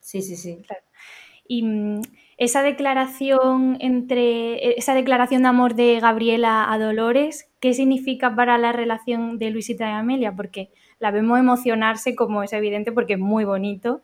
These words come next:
Speaker 2: ¿Qué significa para ellas?
Speaker 1: Guau. Significa, yo creo, es como una luz, ¿no? Una esperanza, un, un decir, "Buah,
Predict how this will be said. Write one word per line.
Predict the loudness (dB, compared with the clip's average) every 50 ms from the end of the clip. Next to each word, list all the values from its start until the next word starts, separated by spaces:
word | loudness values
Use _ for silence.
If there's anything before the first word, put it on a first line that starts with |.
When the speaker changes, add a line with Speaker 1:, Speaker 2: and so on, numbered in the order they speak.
| _ _ _ _ _ _ _
Speaker 2:
¿Qué | 0 2
significa | 4 4 2 2 2 2 0 2 2
para | 2 2 2 2 0
ellas? | 0 -2 -4 -6 -8 -10 -12 _ _ _ _ _ _ _ _ _ _ _ _ _ _ -4
Speaker 1:
Guau. | 0 4 4 4 4 4 2 -2 -6 -10 -14 -20 _ _ _ _ _ _ _ _ _ _
Significa, | -16 -6 -2 0 0 2 0 -2 -4 -6 -8 -10 -10 -6 -4 -2 0 0 0 -2 -2 -2 -4 -4 -6 -8 -8 -10
yo | -8 -6 -6 -6 -4
creo, | -4 -4 -2 -2 -2 -2 -4 -4 -6 -10 -12 -14 -14
es | -14 -12
como | -10 -8 -6 -6 -4
una | -2 0 0 0
luz, | 0 0 0 -2 -2 -6 -10 -10 -10
¿no? | -8 -8 -8 -10 -10 -10 -8
Una | -8 -8 -8
esperanza, | -8 -10 _ -4 -4 -4 -4 -4 -8 -10 -10 -10 -10 -8
un, | -8 -6 -4 -4 -2 -4 -4 -6 -10 _ _ _ _ _ _ _ _ _ _ _ _ -8
un | -6 -6
decir, | -6 -6 -6 -4 -2 -2 -2 -2 -4 -8
"Buah, | -4 -2 -2 0 0 -2 -6 -10 -16